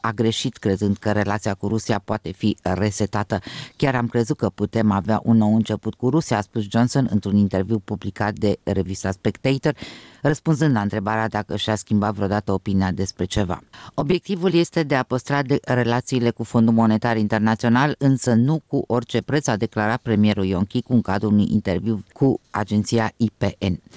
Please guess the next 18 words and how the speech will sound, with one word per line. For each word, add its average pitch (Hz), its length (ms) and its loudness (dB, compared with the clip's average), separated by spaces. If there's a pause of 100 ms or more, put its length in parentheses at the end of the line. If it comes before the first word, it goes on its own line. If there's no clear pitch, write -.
(280)
Șeful 151 320 -2
executivului 120 680 0
a 113 80 0
declarat 113 520 0
că - 120 -4
o 101 100 2
pauză 120 440 -4
în 120 120 4
relația 107 400 -4
cu - 120 -16
femei 107 400 2
ar 101 80 0
putea 104 360 -4
fi 104 140 -4
luată 104 260 0
dacă 113 520 -2
instituția 95 560 -4
respectivă 113 560 -2